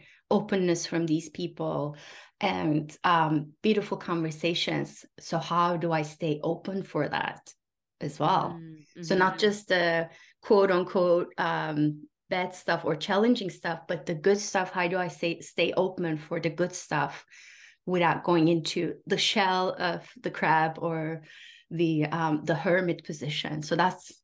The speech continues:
Speaker 1: what was challenging for me too. In a lot
Speaker 2: I
Speaker 1: of
Speaker 2: love,
Speaker 1: people.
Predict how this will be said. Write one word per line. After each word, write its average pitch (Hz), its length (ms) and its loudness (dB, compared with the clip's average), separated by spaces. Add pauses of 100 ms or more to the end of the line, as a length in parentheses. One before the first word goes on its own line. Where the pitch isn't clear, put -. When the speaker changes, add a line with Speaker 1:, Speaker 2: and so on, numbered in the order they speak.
(120)
Speaker 1:
what 151 200 -2
was - 320 -8 (400)
challenging 160 520 0
for 165 180 -4
me 160 180 0
too. 349 340 -4 (560)
In 175 120 -2
a 170 100 0
lot 156 120 0
Speaker 2:
I - 40 -2
Speaker 1:
of 180 100 -2
Speaker 2:
love, 196 280 -2
Speaker 1:
people. 151 240 -12